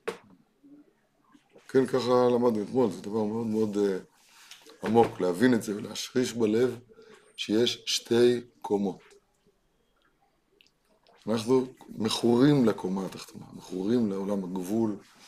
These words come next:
והמידה, ששם, כשאין, כשאין צירוף לקומה העליונה, אז החומר שולט, השם ישמור ויציל.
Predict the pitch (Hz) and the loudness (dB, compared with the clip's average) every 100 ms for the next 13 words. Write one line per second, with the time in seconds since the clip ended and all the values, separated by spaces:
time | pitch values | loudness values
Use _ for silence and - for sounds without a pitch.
0 | - - - - 87 95 92 104 110 98 | -20 -20 -16 -10 -6 -6 -2 4 4 4
1 | - - - - - - - - - 113 | -2 -14 -20 -20 -20 -20 -16 -8 0 2
2 | 113 107 - _ _ _ _ - - - | 2 0 -6 _ _ _ _ -18 -8 -4
3 | - - 139 170 147 - - - - 127 | -2 6 8 8 6 0 -20 -12 -2 4
4 | 180 175 139 117 107 - - 101 101 98 | 4 4 4 4 2 -4 -4 -2 0 0
5 | 104 98 95 101 117 - _ _ _ _ | -2 -4 -4 -6 -8 -14 _ _ _ _
6 | _ _ - - 90 95 156 180 160 156 | _ _ -20 -6 -4 4 4 4 2 0
7 | 160 151 107 - - - - 127 113 92 | 0 -2 -4 -12 -20 -20 -14 -8 -8 -6
8 | 101 101 101 - | -8 -10 -14 -16